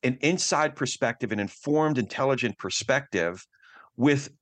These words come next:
all kinds of folks literally around the world. And it is igniting our curiosity. It is igniting our, our sense of, of wonder and interest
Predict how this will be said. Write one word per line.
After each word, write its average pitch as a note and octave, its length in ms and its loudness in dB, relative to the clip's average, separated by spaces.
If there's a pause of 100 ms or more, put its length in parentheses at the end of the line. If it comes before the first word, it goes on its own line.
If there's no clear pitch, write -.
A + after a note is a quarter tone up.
(380)
all G#3 160 2
kinds G#3 300 0
of D#3 80 -4
folks C3 240 -2
literally C#3 760 2
around D3 300 2
the C3+ 80 0
world. B2 480 -2 (540)
And C#3+ 280 2
it D3 240 2
is C3+ 320 4 (220)
igniting D3+ 840 2
our A#2+ 220 2
curiosity. C3 1040 0 (300)
It A#2+ 120 6
is A2 360 0
igniting B2 800 2
our, A2+ 500 0 (1040)
our G#2+ 240 0
sense E3 300 0
of, A#2+ 240 0
of G2+ 180 -4
wonder D#3 440 0
and A3 160 -2
interest E3+ 560 -2